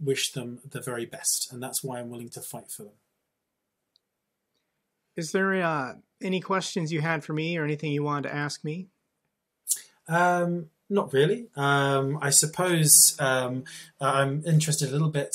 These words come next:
Speaker 1: about, 'cause obviously I know that you've raised, uh, thousands of dollars for my unit, 'cause you've, uh, sent, uh, you actually sent a thousand dollars yourself, although you should have got that back by now, actually, by the way,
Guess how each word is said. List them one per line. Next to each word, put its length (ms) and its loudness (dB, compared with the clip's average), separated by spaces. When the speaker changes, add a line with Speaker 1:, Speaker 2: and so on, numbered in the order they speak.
Speaker 1:
about, 360 -2
'cause 160 0
obviously 300 2
I 80 0
know 240 2
that 100 -2
you've 220 -6
raised, 400 0
uh, 100 -6
thousands 380 0
of 80 -6
dollars 440 0
for 160 -10
my 160 -6
unit, 520 -4
'cause 240 -6
you've, 340 -10
uh, 80 -12
sent, 540 0
uh, 220 -8
you 160 0
actually 220 2
sent 240 4
a 20 -10
thousand 360 0
dollars 280 0
yourself, 460 0
although 180 6
you 140 8
should 100 4
have 100 4
got 140 2
that 160 2
back 300 4
by 120 -2
now, 200 -4
actually, 240 -8
by 160 -2
the 80 -12
way, 260 -2